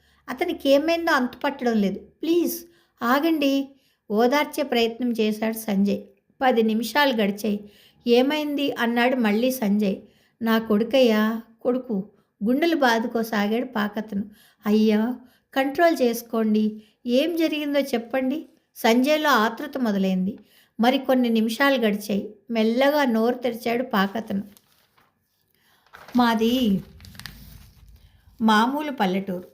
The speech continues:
నేను పెద్దగా చదువుకోలేదు, వ్యవసాయం చేస్తుండేవాడిని. నాకు పెళ్ళైన తర్వాత పిల్లలు పుట్టలేదు. చాలా ఆసుపత్రులకు వెళ్ళాం.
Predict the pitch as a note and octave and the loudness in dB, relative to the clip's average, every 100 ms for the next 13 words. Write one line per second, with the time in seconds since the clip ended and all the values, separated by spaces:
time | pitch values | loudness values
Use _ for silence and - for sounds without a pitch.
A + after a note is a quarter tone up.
0 | _ B3+ C#4+ C#4+ A#3 - - D4 F4+ F4+ | _ -10 -10 -8 -8 -8 -4 -2 0 0
1 | A3+ A3 B3+ - B3 G3 - - _ _ | 0 2 0 0 2 0 -2 -10 _ _
2 | _ _ _ - A#3+ C4+ C4+ F4 E4+ D4+ | _ _ _ 0 2 4 4 2 2 -2
3 | A#3 A#3 A#3+ A3 F#3 F3+ F3 F3+ - _ | -2 -4 -2 0 2 0 -2 -6 -10 _
4 | _ _ _ _ _ B3 C4+ C4+ - A#3+ | _ _ _ _ _ -2 -2 -2 2 2
5 | B3+ D4+ D4 C4 A#3+ A#3+ A#3+ B3 A3+ A#3+ | 4 2 0 0 2 0 -2 -4 -2 0
6 | C4+ C4 G#3+ A3 G#3 F#3+ - - - A3 | 0 -4 -6 -2 -2 -2 -8 -20 -8 -2
7 | F#3+ B3+ D4 C4+ B3+ - B3 B3 B3+ A#3 | 0 2 4 4 4 -2 -4 -2 -4 -4
8 | G#3+ G#3 G3+ | -4 -2 -4